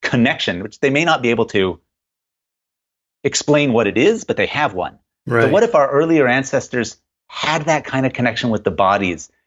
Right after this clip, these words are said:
Speaker 1: and, and at some point decided we need to do something for them, right? Not just
Speaker 2: Mm.
Speaker 1: leave them to be
Speaker 2: Mm.
Speaker 1: eaten or what have you. And so really, rather than a utilitarian origin,
Speaker 2: Mm.
Speaker 1: burial probably has a meaningful origin,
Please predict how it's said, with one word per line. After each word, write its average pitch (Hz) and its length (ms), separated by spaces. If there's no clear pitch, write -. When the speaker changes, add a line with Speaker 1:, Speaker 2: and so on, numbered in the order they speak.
Speaker 1:
and, 110 160
and 113 160
at 107 100
some 165 300
point 127 280
decided 110 380
we 113 160
need 131 200
to 110 40
do 120 300
something 82 500
for 90 240
them, - 300
right? 85 340
Not 110 260
just 110 180
Speaker 2:
Mm. 101 80
Speaker 1:
leave 101 260
them 76 300
to 92 100
be 123 160
Speaker 2:
Mm. 110 140
Speaker 1:
eaten 110 260
or 87 100
what 85 140
have 85 240
you. 82 160
And 117 140
so 131 240
really, 135 560
rather 127 280
than 123 200
a - 20
utilitarian 113 1000
origin, 98 480
Speaker 2:
Mm. 139 420
Speaker 1:
burial 147 440
probably 123 720
has 95 560
a 107 100
meaningful 120 640
origin, 104 520